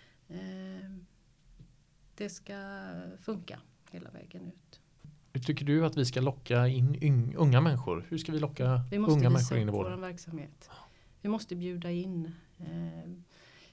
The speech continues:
Speaker 1: min son frågade mig för, eh, ja, det är väl någon månad sedan eller två. Eh, "Mamma, om du var ung idag,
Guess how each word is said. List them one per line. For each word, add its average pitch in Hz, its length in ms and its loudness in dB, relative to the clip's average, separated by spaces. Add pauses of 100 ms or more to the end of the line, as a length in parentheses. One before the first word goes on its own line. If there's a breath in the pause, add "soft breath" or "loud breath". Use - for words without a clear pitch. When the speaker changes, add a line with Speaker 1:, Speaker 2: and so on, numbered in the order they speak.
(160 loud breath)
Speaker 1:
min 196 360 -8
son 214 360 -6
frågade 175 420 -8
mig 170 200 -10
för, - 460 -14
eh, 165 80 -10 (260 loud breath)
ja, - 80 -20
det 135 60 -16
är 151 60 -16
väl 175 120 -12
någon 214 140 -6
månad 175 520 -6
sedan 196 220 -12
eller 196 200 -14
två. 180 320 -14 (760 soft breath)
Eh, 180 680 -12 (680)
"Mamma, 180 440 -2
om 202 160 -4
du 190 100 -2
var 175 120 -2
ung 156 200 -6
idag, 151 340 -10